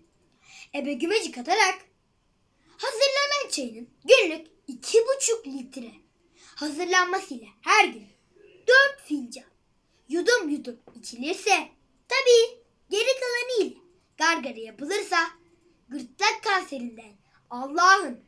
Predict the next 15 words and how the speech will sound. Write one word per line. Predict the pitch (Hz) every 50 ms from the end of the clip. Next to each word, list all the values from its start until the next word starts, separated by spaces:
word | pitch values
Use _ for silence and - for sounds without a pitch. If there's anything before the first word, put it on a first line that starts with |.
| _
izniyle | - 285 277 247 233 226 233 269 349 427 440 403 370 349 359 370 - _ _ _ _ _ _ _ _ -
kurtulursunuz. | 381 403 403 - 403 403 392 381 349 - 330 320 311 311 - - - _ _ _ _ _ _ _ _ _ _ _ _ _ _ - - - _ -
Bu | 466 539
takdirde | 539 605 571 - - - - 262 240 - 233 220 - _ _ _ _ -
ebe | 302 294 359 381
gümeci | 392 392 440 480 453 320 247 240 - _ _ _ _ -
geceden | 262 269 240 320 339 330 254 240 233 247 - _ _ _ _ _
suya | - - 370 453 466 440
koyalım. | - 440 403 381 370 339 339 339 - - _ _ _ _ _ _ _ _ _ _ _ _ _ _
Sabah | - - 440 403 311 262 214 - - _ _ _ _ _ -
ısıtalım | 349 - - 427 - 480 494 508 508 453 349 240 220
ve | 226 214 _ _ _ _ _ -
termosa | - 302 311 330 339 392 427 415 523 523 -
koyup | - 285 247 277 349 403 403 - _ _ _ _ _
tüketelim. | - 453 466 539 554 539 508 494 440 427 415 415